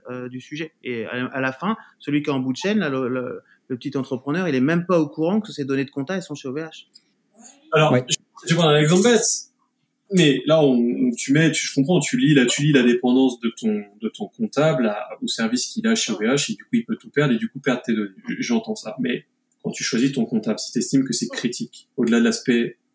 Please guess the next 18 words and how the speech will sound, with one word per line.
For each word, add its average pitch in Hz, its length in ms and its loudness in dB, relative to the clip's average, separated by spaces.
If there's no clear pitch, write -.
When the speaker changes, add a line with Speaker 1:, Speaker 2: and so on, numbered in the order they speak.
Speaker 2:
I 110 140 2
T, - 0 -
si - 260 -6
c'est - 240 0
critique, 117 260 -2
tu - 100 -8
vas 107 60 -2
construire, - 320 -4
tu - 80 -4
vas 107 60 -2
choisir 107 260 -2
un 101 60 -4
comptable - 340 -6
qui - 120 -6
est - 20 -4
solide, 147 440 0
n'est-ce 110 160 -4
pas ? 160 260 -4